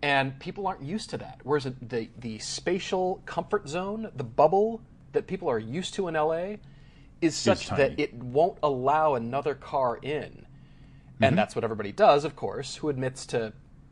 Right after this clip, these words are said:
Speaker 1: speeding up and not letting the car next to you in because you know,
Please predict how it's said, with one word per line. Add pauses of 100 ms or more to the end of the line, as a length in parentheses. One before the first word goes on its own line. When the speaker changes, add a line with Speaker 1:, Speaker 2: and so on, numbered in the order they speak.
(140)
Speaker 1:
speeding
up
and (120)
not
letting
the
car
next
to
you
in
because
you
know,